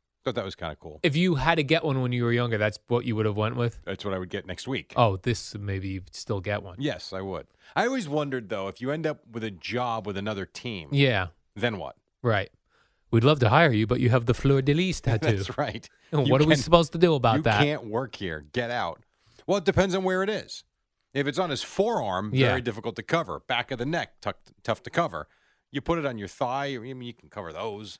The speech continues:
Speaker 1: Your back.
Speaker 2: Remember when men would just get bicep tattoos, Jerry?
Speaker 1: Like an anchor.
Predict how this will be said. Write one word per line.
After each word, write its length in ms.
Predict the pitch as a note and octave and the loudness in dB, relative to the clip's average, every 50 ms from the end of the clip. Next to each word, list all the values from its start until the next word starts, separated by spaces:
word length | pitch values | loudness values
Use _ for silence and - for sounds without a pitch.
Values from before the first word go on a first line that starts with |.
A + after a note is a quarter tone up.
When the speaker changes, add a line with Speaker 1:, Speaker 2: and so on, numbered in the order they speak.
| _ - | _ -12
Speaker 1:
Your 100 | F#2+ F#2 | -10 -8
back. 460 | D2+ - F2 F#2+ A#2 A#2 - - - - | -4 -2 0 0 0 -2 -4 -10 -10 -4
Speaker 2:
Remember 240 | - A3+ D#4 E4 C#4 | 0 0 2 2 4
when 260 | A#3 G#3 D#3 B2+ A#2+ B2 | 2 2 2 2 2 4
men 240 | C#3+ C#3+ D3+ D3+ C#3+ | 4 4 4 4 2
would 120 | B2+ A#2+ | 0 0
just 220 | A2 C3 B2+ - - | 2 0 0 2 2
get 240 | C#3+ A#2 G2+ F#2+ - | 2 2 2 0 -2
bicep 500 | - G#2+ A#2 A#2+ A2+ - - B2+ A2 - | 2 2 2 2 2 2 0 0 0 2
tattoos, 500 | - B2+ A#2+ A2 - - B2+ B2 A#2+ A2 | 2 2 2 2 2 0 0 0 0 0
Jerry? 360 | A2 A#2+ A#2+ A#2+ A#2+ A#2+ A#2+ | 0 2 2 2 2 2 0
Speaker 1:
Like 160 | A2 G#2+ G#2+ A#2 | 0 -2 -2 -2
an 60 | A2+ | 0
anchor. 460 | A2 A2+ A#2 - - F2+ D2+ - - | -2 -2 -2 -4 -6 -8 -8 -10 -16